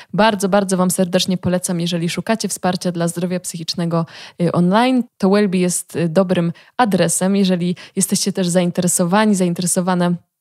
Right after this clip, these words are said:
artykułami na tematy związane z psychologią, to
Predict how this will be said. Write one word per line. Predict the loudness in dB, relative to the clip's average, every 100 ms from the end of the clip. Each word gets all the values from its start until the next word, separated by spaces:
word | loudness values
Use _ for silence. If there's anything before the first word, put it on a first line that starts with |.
| _ _ _ _ -6
artykułami | -4 -4 0 2 2 2 0
na | -2
tematy | 0 0 -2 -2
związane | 0 0 2 -2
z | -4
psychologią, | -6 -2 0 2 0
to | -2 0 0